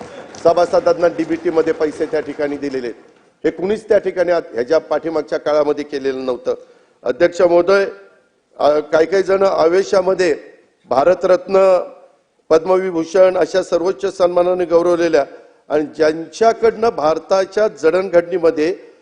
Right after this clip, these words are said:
औद्योगिक विकासामध्ये मोलाचं योगदान मिळालेलं आहे, अशा स-,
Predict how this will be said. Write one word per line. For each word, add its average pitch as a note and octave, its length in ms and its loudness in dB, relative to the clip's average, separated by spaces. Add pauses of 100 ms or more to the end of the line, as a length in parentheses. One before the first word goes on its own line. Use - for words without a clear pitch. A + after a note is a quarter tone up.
(160)
औद्योगिक F#3+ 500 2
विकासामध्ये F#3 880 0
मोलाचं F#3+ 560 0
योगदान F#3 380 0
मिळालेलं D#3 460 0
आहे, C3+ 140 2 (460)
अशा G3+ 680 2
स-, - 180 -20